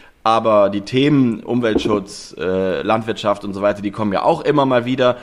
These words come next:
Und die Musik ist letztlich dann das, was wirklich immer, ähm, im, im Kopf, glaub ich, bleibt, weil's einfach immer, äh, sehr, sehr unterschiedlich ist.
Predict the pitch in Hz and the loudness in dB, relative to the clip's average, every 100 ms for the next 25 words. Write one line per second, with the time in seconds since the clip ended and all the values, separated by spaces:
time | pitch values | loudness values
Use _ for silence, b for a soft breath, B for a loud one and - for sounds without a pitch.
0 | B - 101 101 101 120 151 107 - 117 | B -12 -6 -4 -2 -4 -4 -8 -4 -4
1 | - 110 107 101 101 101 98 95 101 120 | -4 -8 -2 0 0 -4 -8 -8 -2 -2
2 | 120 101 - 104 98 90 B B B - | -2 -12 -6 -4 -2 -4 B B B -8
3 | 104 101 95 90 71 - - - 104 98 | -4 -2 -4 -8 -12 -18 -14 -6 -4 -4
4 | 71 95 135 135 - 92 92 90 107 110 | -8 -8 -6 -8 -6 -2 -2 -2 0 0
5 | 104 101 98 - 98 101 - 104 110 107 | 0 -2 -2 -2 -6 -6 -6 -4 -2 0
6 | 98 - 95 98 82 92 110 120 117 135 | -2 -2 -4 -2 -2 -2 0 0 -2 -4
7 | 101 92 78 - | -8 -12 -14 -16